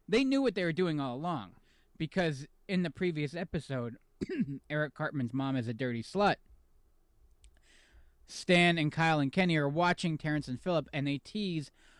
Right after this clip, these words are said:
a show. The next, come, it even says, "Coming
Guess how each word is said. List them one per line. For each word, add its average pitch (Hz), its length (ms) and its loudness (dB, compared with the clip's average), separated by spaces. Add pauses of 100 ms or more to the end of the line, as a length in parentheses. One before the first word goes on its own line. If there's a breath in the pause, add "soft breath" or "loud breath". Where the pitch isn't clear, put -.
a 147 100 0
show. 190 460 2
The 147 120 0
next, 175 420 -2 (640)
come, 208 240 0
it 180 140 -6
even 196 260 2
says, 160 280 -2
"Coming 185 300 0